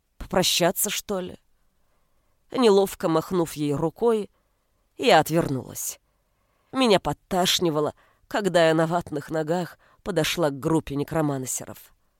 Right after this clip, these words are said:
Мы готовились отправиться в Меридиан. Плантансеры уже там. Лейла прислала сообщение, что трансмансеры тоже выдвигаются. Застать магов из Лимба врасплох не удастся.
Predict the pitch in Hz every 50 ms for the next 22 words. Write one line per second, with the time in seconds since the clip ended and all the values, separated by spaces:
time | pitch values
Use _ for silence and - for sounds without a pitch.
0 | _ _ _ _ _ _ _ _ _ 240 262 254 202 170 170 - - 240 214 170
1 | 165 156 151 151 - - 226 - - 277 247 185 147 139 - - - 156 147 170
2 | 165 151 151 131 117 147 143 127 120 110 - - - _ _ _ _ _ _ _
3 | _ _ _ _ _ _ _ _ _ _ _ _ _ _ _ _ _ _ _ _
4 | _ _ - 254 269 254 262 247 285 294 294 285 262 - - 269 269 254 254 247
5 | 214 208 254 - - - 294 240 185 147 131 120 - - _ _ _ _ _ 214
6 | 220 226 233 233 226 214 208 208 196 - 208 208 - - 220 214 214 196 180 -
7 | - 202 185 175 - - - - 247 240 220 190 165 143 139 - - - 165 -
8 | 170 175 180 170 - 190 202 190 185 180 - - 190 175 185 - - 294 262 180
9 | 151 151 135 131 143 170 175 208 220 180 127 82 - - - - - - - -
10 | _ _ _ _ _ _ _ _ _ _ _ - 226 - 302 302 - - 285 277
11 | 262 - 233 240 233 233 226 208 175 180 - 170 175 147 151 170 180 175 175 170
12 | 156 151 139 151 156 - - - - 156 165 165 160 - 156 147 143 139 139 147
13 | 185 190 156 - - - - - - -